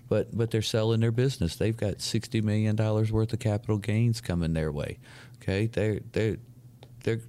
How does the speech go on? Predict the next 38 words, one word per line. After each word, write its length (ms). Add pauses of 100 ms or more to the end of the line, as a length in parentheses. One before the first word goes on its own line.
they're 160
gonna 180
pay 220
way 240
more 240
than 140
their 120
fair 300
share 260
on 120
that. 200 (460)
Now, 240 (160)
these 200
are 80
not 200
people 280
who 80
were 60
born 320
with 140
a 40
silver 300
spoon. 460 (280)
These 200
are 60
people 380
who 140
worked 360
hard, 460 (440)
who 60
worked 260
harder, 380
faster, 540
and 120
smarter 480
than 100
everybody 560
else, 320